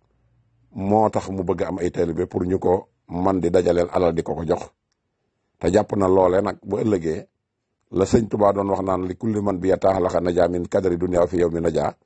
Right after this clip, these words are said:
ci lañ bokk. Déedéet, ñooñu bokkuñu ci. Ndax sëriñ, ab sëriñ dañ la koo tànnloo.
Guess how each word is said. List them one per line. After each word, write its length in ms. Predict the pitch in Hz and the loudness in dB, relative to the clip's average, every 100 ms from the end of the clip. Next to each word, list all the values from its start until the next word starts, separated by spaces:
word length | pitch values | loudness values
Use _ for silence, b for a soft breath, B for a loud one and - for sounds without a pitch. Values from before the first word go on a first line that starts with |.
| _ _ _ | _ _ _
ci 80 | - | -2
lañ 160 | 87 80 | -2 0
bokk. 260 | 67 - - _ _ _ _ _ _ _ | -6 -10 -20 _ _ _ _ _ _ _
Déedéet, 380 | - 78 90 71 - _ | -4 2 2 0 -8 _
ñooñu 240 | 98 95 87 | -2 0 2
bokkuñu 320 | 85 - 67 | 0 -2 -10
ci. 180 | - - - _ _ _ _ _ _ _ | -14 -14 -16 _ _ _ _ _ _ _
Ndax 160 | 95 - | -4 2
sëriñ, 220 | 117 113 | 2 2
ab 100 | 131 | -2
sëriñ 240 | - 110 104 | 0 0 2
dañ 140 | 101 | 0
la 80 | 95 | 0
koo 120 | 92 | 0
tànnloo. 440 | 87 85 76 65 | -2 -2 -4 -8